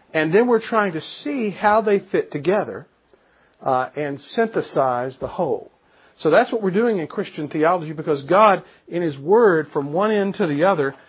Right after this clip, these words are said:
speaks to us about profound topics. Uh, and, uh, we want to know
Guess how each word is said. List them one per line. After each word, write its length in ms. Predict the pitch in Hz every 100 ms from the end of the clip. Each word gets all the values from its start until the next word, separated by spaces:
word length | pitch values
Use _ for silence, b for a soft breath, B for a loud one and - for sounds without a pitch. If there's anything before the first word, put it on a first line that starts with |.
| B
speaks 480 | - - - 247 -
to 160 | - 190
us 140 | -
about 240 | 165 165 -
profound 480 | 165 - 147 143
topics. 640 | - 202 180 101 - - - b b b _
Uh, 160 | 139 135
and, 420 | 156 160 156 147 - -
uh, 80 | 139
we 180 | 147 175
want 220 | 180 180
to 80 | 170
know 460 | 175 196 165 143